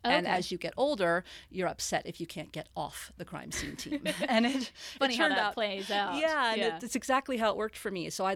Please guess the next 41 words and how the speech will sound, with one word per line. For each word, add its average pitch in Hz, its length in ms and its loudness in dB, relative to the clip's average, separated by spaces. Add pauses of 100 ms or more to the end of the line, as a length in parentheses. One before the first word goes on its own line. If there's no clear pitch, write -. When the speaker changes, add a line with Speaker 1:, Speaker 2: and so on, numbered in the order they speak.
Speaker 1:
I 190 120 -2
left 185 480 -4
O 190 140 6
S 185 200 2
P 175 340 -4
in 180 120 0
part 165 400 0
because 180 200 -4
I 160 100 2
wanted 156 260 -2
to 170 80 -4
get 160 160 0
on 160 160 -2
the 180 80 -6
crime 165 240 -2
scene 156 240 -4
team 156 420 -8
at 160 140 -6
E 160 80 -8
P - 180 -10
D, - 320 -12 (360)
and 190 280 4
I 202 120 4
left 190 340 0
E 233 120 -6
P 220 200 -6
D 170 240 -2
in 170 100 -2
part 160 400 -4
because 170 300 -8
I 147 80 -6
couldn't - 340 -6
get 156 160 -8
off 151 300 -6
the - 60 -20
crime - 240 -10
scene 143 220 -8
team - 280 -12
six - 320 -4
years - 200 -8
later. 165 300 0